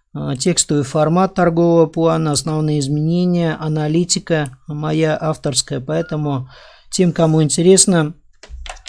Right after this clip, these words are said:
а, следовать, э, за моей системой, повторять, э, то, что я делаю, то можете подписываться и смотреть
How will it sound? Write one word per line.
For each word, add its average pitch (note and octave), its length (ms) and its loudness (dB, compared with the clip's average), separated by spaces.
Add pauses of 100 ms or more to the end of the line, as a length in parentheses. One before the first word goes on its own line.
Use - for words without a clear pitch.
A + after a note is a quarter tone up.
(240)
а, E3 160 -2
следовать, D#3+ 800 4
э, D3+ 640 0
за D#3+ 200 4
моей D#3 320 4
системой, F#3 680 2 (480)
повторять, F3+ 800 4
э, D#3+ 160 -6
то, D#3+ 140 -6
что - 180 -2
я E3 180 4
делаю, D#3 500 2
то F3+ 200 -4
можете E3+ 320 -2
подписываться D3+ 960 -2
и E3+ 420 -8
смотреть D3+ 720 -8